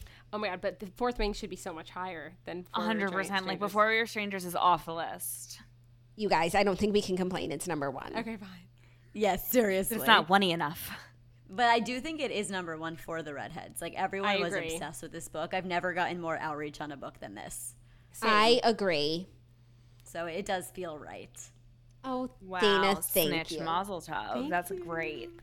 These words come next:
Speaker 2: that's a great honor.
Speaker 3: Okay, let's continue with the episode with the other books that we read this month. Who wants to go first? I did not read diddly squat. Oh, except I started A Court of Thorns and Roses,
Speaker 1: Oh,
Speaker 3: which
Speaker 1: yeah.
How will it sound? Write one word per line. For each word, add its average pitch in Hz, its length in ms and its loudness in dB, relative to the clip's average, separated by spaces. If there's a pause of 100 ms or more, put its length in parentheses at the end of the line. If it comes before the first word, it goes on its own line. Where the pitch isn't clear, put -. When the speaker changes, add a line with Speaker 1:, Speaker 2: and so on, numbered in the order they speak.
(100)
Speaker 2:
that's 180 200 -6
a - 20 -14
great 170 200 -8
honor. 175 480 -8 (540)
Speaker 3:
Okay, 320 420 6
let's 285 260 6
continue 349 380 6
with 330 180 0
the 262 140 2 (120)
episode 339 760 4
with 302 120 0
the 285 140 0
other 277 220 6
books 294 240 4
that 262 160 6
we 285 120 6
read 208 340 6
this 226 240 4
month. 226 460 2
Who 285 100 2
wants 254 340 4
to 269 100 6
go 214 240 10
first? 226 460 6
I 202 200 10
did 240 140 2
not 220 220 6
read 226 200 4
diddly 214 300 4
squat. 202 400 8
Oh, 285 160 10
except 254 320 6
I 254 120 10
started 277 840 6 (600)
A 175 80 2
Court 254 280 10
of 247 100 6
Thorns 247 420 6
and 220 160 6
Roses, 240 520 6
Speaker 1:
Oh, - 120 2
Speaker 3:
which 196 220 8
Speaker 1:
yeah. 208 80 8